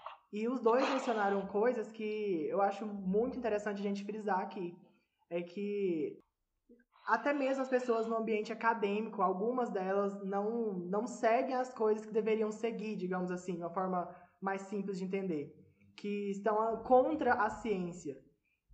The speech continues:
E uma coisa que, pra mim, essa quarentena deixou claro é que as pessoas têm que parar de endeusar, de colocar num pedestal os médicos. É uma profissão louvável? Sim. É uma profissão admirável? Com certeza.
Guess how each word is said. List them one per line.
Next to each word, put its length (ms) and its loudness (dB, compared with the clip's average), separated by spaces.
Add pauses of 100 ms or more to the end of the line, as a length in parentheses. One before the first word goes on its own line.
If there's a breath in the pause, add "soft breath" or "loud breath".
(100)
E 220 -2
uma 180 4
coisa 260 2
que, 320 -4
pra 240 2
mim, 200 0
essa 160 -2
quarentena 580 -2
deixou 360 -2
claro 720 2 (120)
é 100 -4
que 180 -6
as 100 -2
pessoas 260 -4
têm 100 -6
que 80 -10
parar 480 2
de 160 -6
endeusar, 800 0
de 100 -6
colocar 380 -2
num 180 -6
pedestal 720 0
os 120 -8
médicos. 600 -4 (500)
É 100 6
uma 140 4
profissão 600 2
louvável? 640 4
Sim. 680 -4
É 60 -2
uma 200 2
profissão 420 -2
admirável? 640 2
Com 260 2
certeza. 840 0